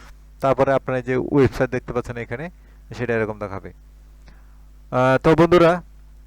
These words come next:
আপনাদেরকে একটা নতুন সাইটে আপনার, আ-, আপনাদের জন্য নিয়ে আসলাম, আপনারা দেখলেন। আহ,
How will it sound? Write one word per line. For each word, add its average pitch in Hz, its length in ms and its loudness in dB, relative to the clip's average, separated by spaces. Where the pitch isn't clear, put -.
আপনাদেরকে 156 640 0
একটা 156 160 -4
নতুন 151 300 4
সাইটে 139 300 0
আপনার, 139 280 0
আ-, - 200 -4
আপনাদের 131 440 2
জন্য 135 40 4
নিয়ে 131 220 0
আসলাম, 123 240 -4
আপনারা 123 200 -2
দেখলেন। 117 480 -8
আহ, 110 440 -2